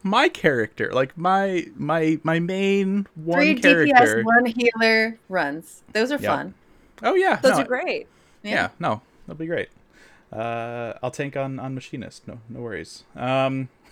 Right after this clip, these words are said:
Speaker 2: <laughs> No, you won't.
Speaker 1: <laughs> So, uh, that'll take us
Speaker 2: More
Speaker 1: into
Speaker 2: than likely, Charles will be tanking on Summoner. <laughs>
Speaker 1: I mean,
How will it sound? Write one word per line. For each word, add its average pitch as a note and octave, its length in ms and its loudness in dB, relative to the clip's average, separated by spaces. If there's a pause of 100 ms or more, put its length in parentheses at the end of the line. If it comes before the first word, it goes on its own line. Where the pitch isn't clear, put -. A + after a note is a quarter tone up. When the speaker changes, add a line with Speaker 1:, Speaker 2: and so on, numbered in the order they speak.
Speaker 2:
<laughs> - 280 -18
No, F#3 220 0
you D3 160 -2
won't. C#3 220 -6 (1500)
Speaker 1:
<laughs> - 120 -8 (2000)
So, D3+ 300 2
uh, C3 600 6
that'll D#3 180 2
take D#3+ 160 0
us D3 80 -6
Speaker 2:
More A3 80 4
Speaker 1:
into A#3 140 6
Speaker 2:
than A3 80 0
likely, F3+ 280 4
Charles G#3 680 4
will F3+ 100 -2
be E3 120 -6
tanking D#3+ 500 -4
on D3 160 -6
Summoner. - 380 -8
<laughs> - 20 2
Speaker 1:
I - 1400 2
mean, G3 640 -12